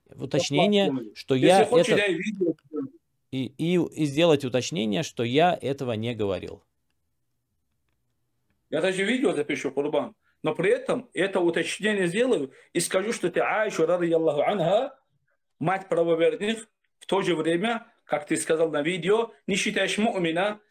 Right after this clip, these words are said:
Speaker 2: считаешь, что она лишилась веры.
Speaker 1: Но это неправильно, Абдуль Халим. Почему?
Speaker 2: Что, извини
Speaker 1: Абдуль Халим,
Speaker 2: меня,
Speaker 1: послушайте.
Speaker 2: лучше,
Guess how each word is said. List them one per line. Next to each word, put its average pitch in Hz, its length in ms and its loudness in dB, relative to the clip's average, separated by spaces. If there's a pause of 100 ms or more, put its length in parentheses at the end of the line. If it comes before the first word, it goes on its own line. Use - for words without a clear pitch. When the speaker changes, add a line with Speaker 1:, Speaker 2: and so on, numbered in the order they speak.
(120)
Speaker 2:
считаешь, 214 420 0
что - 140 0
она 185 140 0
лишилась 180 420 0
веры. 156 520 -2 (840)
Speaker 1:
Но 117 100 -6
это 139 160 -2
неправильно, 143 460 2
Абдуль 98 220 -2
Халим. 90 220 -8
Почему? 101 240 -4
Speaker 2:
Что, 214 300 2
извини 180 260 0
Speaker 1:
Абдуль 147 160 4
Халим, 113 180 2
Speaker 2:
меня, - 60 -2
Speaker 1:
послушайте. 147 560 -2
Speaker 2:
лучше, 254 240 0